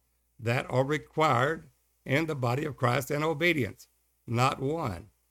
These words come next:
Not just repentance. That's a start.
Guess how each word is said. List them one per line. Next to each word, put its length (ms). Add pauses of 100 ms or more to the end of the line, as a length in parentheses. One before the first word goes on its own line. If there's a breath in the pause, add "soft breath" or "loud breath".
(420)
Not 280
just 280
repentance. 800 (1080)
That's 200
a 60
start. 460